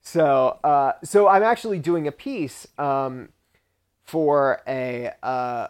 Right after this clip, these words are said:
a video games, uh, magazine and, like, blog on differences between pro sports commentary and, uh, esports commentary, like fighting games and, like, Warcraft, Starcraft, all that.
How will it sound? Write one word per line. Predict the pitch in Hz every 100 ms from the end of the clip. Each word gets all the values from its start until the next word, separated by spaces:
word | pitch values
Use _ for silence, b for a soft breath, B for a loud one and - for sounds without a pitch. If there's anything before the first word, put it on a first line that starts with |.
| -
a |
video | 127 165 196
games, | 156 127 120 110 107 - _ -
uh, | 123 117 107
magazine | 117 110 113 113 113 113
and, | 110 110 110
like, | 110 104 -
blog | 127 170 139 117 120 - -
on | 127 123 120 123 - 131
differences | 120 190 196 160 131 117
between | 113 131 - 131 123
pro | - 131
sports | 123 - 185 220
commentary | 143 117 117 120 104 104 113 _
and, | - 120 117 117 113 110 - -
uh, | 117 -
esports | 240 240 - 78 -
commentary, | - 82 69 - 87
like | 87 85 -
fighting | - 170 151 127
games | 101 95 87 113
and, | 101 95 90
like, | 101 87 _ _ _ _ _ _ _ _ - - -
Warcraft, | 147 214 - 156 135 123 113 107 -
Starcraft, | - 170 165 156 127 120 -
all | 139 139
that. | 180 131 -